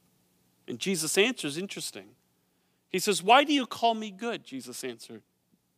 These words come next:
"No one is good except God alone." Jesus says, "Don't call me good. There's only one person who's good, and that person is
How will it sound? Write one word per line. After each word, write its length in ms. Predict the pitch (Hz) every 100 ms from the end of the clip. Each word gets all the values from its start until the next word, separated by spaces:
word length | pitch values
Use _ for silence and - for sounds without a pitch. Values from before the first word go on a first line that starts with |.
| _ _ _ _ _ _
"No 160 | 196 277
one 220 | 269 -
is 100 | 127
good 300 | 117 117 - _ _ _ _ _ _ _
except 380 | - 151 190 156
God 240 | 190 160 160
alone." 420 | 165 196 - - _ _ _ _ _ _ _ _ _ _ _ _ _ _ _ _ _ 135
Jesus 880 | 113 143 247 302 214 120 - - - _
says, 560 | - - 120 104 - - _ _ _ _ _ _ _ _ _ _ _ _ -
"Don't 300 | 139 170 -
call 240 | - 190
me 200 | 147 170
good. 380 | 190 113 113 135 _ _ _ _ _ _ _ _ _ _ _
There's 180 | 147 139
only 300 | 185 196 185
one 380 | 143 165 175 156
person 500 | - 202 - 135 127
who's 220 | 131 123
good, 280 | 139 170 123
and 220 | 143 139
that 240 | 139 139
person 400 | _ 151 135 131
is 160 | 120 -